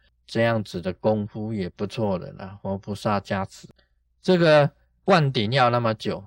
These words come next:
塑金色贝，佛陀的神通。这不只是这个样啊，佛陀在释这个金色贝里面经常有的，在佛典里面经常有，像阿难尊者啊，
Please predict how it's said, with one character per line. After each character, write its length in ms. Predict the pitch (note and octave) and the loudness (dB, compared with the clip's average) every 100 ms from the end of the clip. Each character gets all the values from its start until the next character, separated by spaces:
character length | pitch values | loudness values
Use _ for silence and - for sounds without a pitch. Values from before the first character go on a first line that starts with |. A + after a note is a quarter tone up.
| _ | _
塑 600 | - - - E3 D3 A#2+ | -12 -6 -2 0 0 -2
金 320 | G2+ C3+ B2+ | -4 -2 -2
色 240 | B2+ C#3 G#2 | 0 0 0
贝， 320 | B2+ A2 F#2+ _ _ _ | 0 -4 -4 _ _ _
佛 260 | - G#2 A#2+ | -4 0 0
陀 280 | - F#2 F#2+ | -2 -6 -4
的 100 | G2+ | -6
神 320 | - F2+ A2 | -6 -10 -10
通。 220 | - A2+ - _ _ _ - | -14 -16 -18 _ _ _ -2
这 160 | F3+ | 0
不 180 | D#3+ - | 0 0
只 240 | G#3 - G#2+ | -2 -2 -2
是 160 | - | -2
这 180 | D3+ F#3 | -2 -2
个 140 | E3 C#3 | 0 2
样 320 | E3 C#3+ A#2+ | 2 2 -2
啊， 80 | G#2+ _ _ _ _ _ | -10 _ _ _ _ _
佛 360 | _ - C#3+ F3+ | _ 0 2 2
陀 260 | D3+ B2+ | 2 0
在 240 | D3 F3 D3 | 2 4 2
释 600 | - - - - G3 D3 | 0 -6 -4 0 2 2
这 120 | E3+ | 0
个 120 | C#3+ | -2
金 260 | B2 D3 C#3+ | -2 -2 -2
色 220 | - C#3+ | 0 0
贝 240 | B2 D3 G#2+ | 2 0 0
里 120 | G2+ | -2
面 200 | A#2 A#2+ | -2 -2
经 240 | - D#3 | 2 2
常 260 | D3 B2 A#2 | 2 0 2
有 240 | A#2+ - - | 2 0 -4
的， 200 | A2 A#2 - | -12 -12 -2
在 340 | D3 B2 A#2+ - _ _ _ _ _ | 0 2 0 -8 _ _ _ _ _
佛 260 | - A2 B2 | -4 0 0
典 280 | C3 G#2 A#2+ | 0 -2 -2
里 60 | |
面 160 | F3 F#3+ | -6 -6
经 180 | A2 A2 | -6 -8
常 220 | - G3+ | -8 -10
有， 160 | G3 - _ _ - | -12 -16 _ _ -8
像 280 | - C3+ - | -2 -2 -2
阿 240 | B2 C3+ | 0 0
难 320 | C#3+ C#3 B2 | 2 0 -2
尊 340 | A#2 C3 B2 B2+ | -6 -6 -6 -6
者 300 | - - | -8 -8
啊， 100 | - | -10